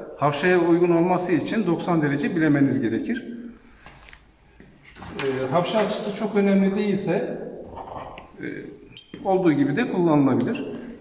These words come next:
Şimdi havşa matkabımız bu.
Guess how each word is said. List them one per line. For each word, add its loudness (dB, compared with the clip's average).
Şimdi 4
havşa 2
matkabımız 4
bu. -2